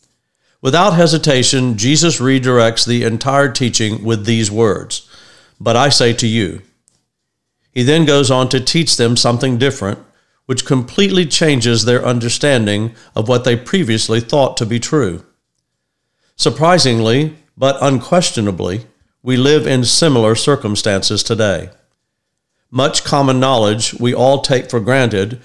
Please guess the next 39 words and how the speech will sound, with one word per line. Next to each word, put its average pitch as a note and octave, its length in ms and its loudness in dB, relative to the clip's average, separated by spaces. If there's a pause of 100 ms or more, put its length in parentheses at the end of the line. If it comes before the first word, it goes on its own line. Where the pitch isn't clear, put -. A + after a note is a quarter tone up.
(200)
begins D3 420 2
with E3 140 0
the E3+ 80 0
phrase, A2 640 0
"Everybody A#2 480 0
knows." D#3 480 0 (800)
Quite C#3+ 280 2
literally, B2+ 640 2 (240)
we B2+ 160 0
have B2+ 180 0
heard E3+ 220 2
it F3 120 0
said B2 400 2
for A#2+ 140 0
so D#3+ 260 2
long, A#2+ 560 0 (520)
we A#2+ 100 -4
do C3+ 180 2
not D3 240 2
recognize A2 640 0
thoughts C3 380 0
or B2 160 0
ideas G#2+ 640 0
that A2+ 240 -4
contradict C3 580 -2
the B2 80 -2
wisdom B2 380 0
of F#2+ 160 -4
God A2 480 0 (400)
and G#2+ 100 -2
lead B2 220 2
us B2+ 140 0
away A#2 360 2
from A2 320 -2
authentic A#2 540 -2
life G#2+ 340 0
in G#2 140 -2
Jesus G2 340 -4
Christ. - 560 -6